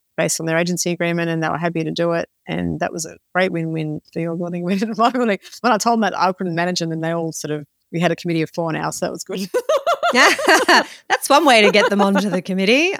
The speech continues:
Speaker 2: "I'm outta here if you're not
Speaker 1: Exactly.
Speaker 2: on the committee."
Speaker 1: Exactly, that's right. <laughs>
Speaker 2: Yeah, I mean, I do wonder if we'll see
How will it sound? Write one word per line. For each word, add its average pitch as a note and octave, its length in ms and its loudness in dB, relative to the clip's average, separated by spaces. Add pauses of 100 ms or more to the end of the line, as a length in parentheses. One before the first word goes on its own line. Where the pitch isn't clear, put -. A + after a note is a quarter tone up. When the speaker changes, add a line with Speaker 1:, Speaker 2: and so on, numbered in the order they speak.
(120)
Speaker 2:
"I'm C#4 200 6
outta C4+ 240 6
here A3+ 260 4
if G#3 180 4
you're A3 180 4
not G#3 180 4
Speaker 1:
Exactly. - 180 -6
Speaker 2:
on G3+ 200 -2
the F#3+ 100 -4
committee." F#3 520 -8
Speaker 1:
Exactly, A#3 720 0
that's G3+ 260 -2
right. A3+ 440 0
<laughs> C#5 40 2 (1160)
Speaker 2:
Yeah, G3 420 4
I - 60 2
mean, D4 140 4
I D#4 100 4
do F4+ 220 2
wonder C4+ 200 2
if G#3+ 120 -2
we'll G#3+ 200 0
see F#3 520 0